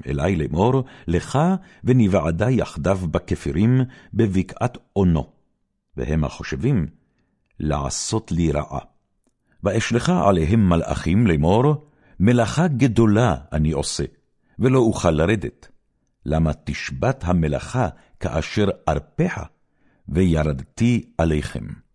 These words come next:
וישלחו אלי כדבר הזה ארבע פעמים, ואשיב אותם כדבר הזה. וישלח אלי סנבלת כדבר הזה פעם חמישית את נערו, ואיגרת פתוחה בידו.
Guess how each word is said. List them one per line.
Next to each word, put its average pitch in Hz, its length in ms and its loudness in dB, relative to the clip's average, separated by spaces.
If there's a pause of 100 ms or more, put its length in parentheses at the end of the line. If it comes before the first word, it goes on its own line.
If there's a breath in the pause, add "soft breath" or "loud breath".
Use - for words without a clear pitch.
(640)
וישלחו - 600 -4
אלי 78 320 0 (100)
כדבר 73 480 -4
הזה 78 380 -4 (440 soft breath)
ארבע 82 380 -2 (100)
פעמים, 82 400 -2 (640)
ואשיב - 480 -6
אותם 76 360 -2 (520 soft breath)
כדבר 90 560 -2
הזה. 76 240 -8 (1500)
וישלח - 440 -6
אלי 71 200 -2
סנבלת 67 720 -6
כדבר 76 520 -2
הזה 78 320 -2 (340 loud breath)
פעם 139 280 2
חמישית 104 600 -2 (100)
את - 140 -6
נערו, 80 480 -2 (400 loud breath)
ואיגרת 117 600 0
פתוחה 95 480 -2
בידו. 71 400 -2